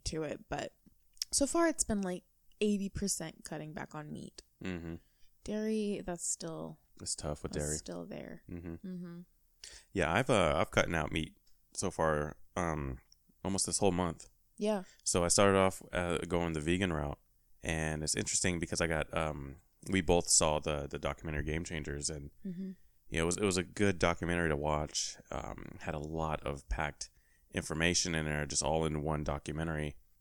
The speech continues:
Speaker 2: It convinced me, and I think it convinced you too, to kinda
Speaker 1: And,
Speaker 2: go the
Speaker 1: yeah.
Speaker 2: plant-based route.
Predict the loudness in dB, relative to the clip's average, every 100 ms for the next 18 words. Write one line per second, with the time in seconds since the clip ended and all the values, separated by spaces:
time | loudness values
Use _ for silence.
0 | _ 0 4 4 6 6 8 6 8 6
1 | 6 2 0 2 2 2 0 0 0 0
2 | 2 4 4 2 -2 0 2 2 0 -2
3 | 2 6 6 4 2 0 2 2 4 2
4 | 2 2